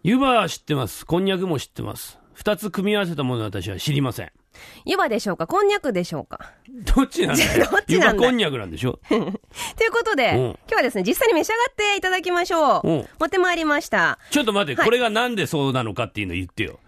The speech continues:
Speaker 2: 言わない。
Speaker 1: いや、だから。
Speaker 2: <laughs> え？
Speaker 1: これはなんでおすすめなの？
Speaker 2: これはですね、
Speaker 1: うん。
Speaker 2: えーと、実は先月ですね、三月の頭に私、
Speaker 1: うん。
Speaker 2: 群馬に、えー、スノーボードしに行ってまいりまして、
Speaker 1: うん。
Speaker 2: えー、で、サービスエリアで、あ、
Speaker 1: うん。
Speaker 2: そう、群馬でね、サンデーフリッカーズ引いて、
Speaker 1: うん。
Speaker 2: 引いてじゃない、聞いて、
Speaker 1: うん。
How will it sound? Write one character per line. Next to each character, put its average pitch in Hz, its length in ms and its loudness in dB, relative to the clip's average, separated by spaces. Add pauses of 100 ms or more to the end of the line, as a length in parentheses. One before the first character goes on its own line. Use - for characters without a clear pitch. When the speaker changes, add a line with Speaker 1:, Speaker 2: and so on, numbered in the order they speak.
Speaker 2:
言 220 140 -2
わ 196 100 0
な 165 200 -2
い。 - 100 -20 (260)
Speaker 1:
い 269 80 8
や、 247 160 6
だ 247 180 4
か 202 100 0
ら。 151 120 0
Speaker 2:
<laughs> - 0 -
え？ 269 140 2 (1300)
Speaker 1:
こ 226 100 6
れ 262 100 4
は 208 80 0
な 226 160 4
ん - 20 -4
で 190 60 0
お 151 100 0
す 147 140 -2
す 151 100 -2
め 135 100 2
な 107 100 0
の？ - 120 -10 (140)
Speaker 2:
こ 466 80 2
れ 480 100 4
は 508 80 4
で 311 120 0
す - 100 -6
ね、 208 260 0
Speaker 1:
う - 20 -6
ん。 220 40 2
Speaker 2:
え 226 60 4
ー 220 60 -4
と、 226 100 -4
実 240 260 -6
は 285 420 2
先 466 160 -4 (120)
月 208 220 -2
で 160 140 -4
す - 100 -8
ね、 196 120 -2
三 330 220 -2
月 190 220 -4
の 156 120 -2
頭 170 360 -2
に 175 140 -2
私、 175 680 -4
Speaker 1:
う - 60 -4
ん。 117 40 0
Speaker 2:
群 392 160 0
馬 214 140 0
に、 175 320 -4 (220)
え 180 140 -4
ー、 - 20 -2
ス 226 120 -4
ノ 349 100 0
ー - 20 -2
ボ 349 80 -4
ー - 40 -2
ド 269 80 -4
し 165 100 -12
に 151 100 -6
行 - 20 -12
っ 139 40 -12
て - 80 -8
ま 143 120 -6
い 139 60 -10
り 143 60 -10
ま 139 160 -12
し - 80 -20
て、 139 140 -2
Speaker 1:
う 139 40 2
ん。 113 240 -2
Speaker 2:
え - 160 -8 (420)
ー、 - 40 -8
で、 202 200 -2
サ 339 120 -4
ー 339 40 -2
ビ 339 80 -4
ス 339 100 -10
エ 320 100 -4
リ 170 140 -4
ア 135 80 -8
で、 135 200 -6
あ、 170 60 -2
Speaker 1:
う - 20 0
ん。 - 100 -10
Speaker 2:
そ - 120 -6
う、 - 20 -4
群 415 160 2
馬 247 100 0
で 165 100 -2
ね、 220 280 -2
サ 311 160 -4
ン - 20 -2
デ 311 60 -2
ー - 20 0
フ - 60 -2
リ 294 80 -8
ッ - 20 -16
カ 185 100 -2
ー - 40 -8
ズ 170 120 -10
引 208 120 -6
い 190 60 -10
て、 165 300 -4
Speaker 1:
う 131 60 -2
ん。 113 200 -4
Speaker 2:
引 277 100 2
い - 20 -2
て 269 80 0
じ 165 80 -4
ゃ - 20 -4
な 143 60 -6
い、 147 40 -6
聞 262 160 0
い 208 60 -2
て、 233 220 -2
Speaker 1:
う 113 60 -2
ん。 - 140 -8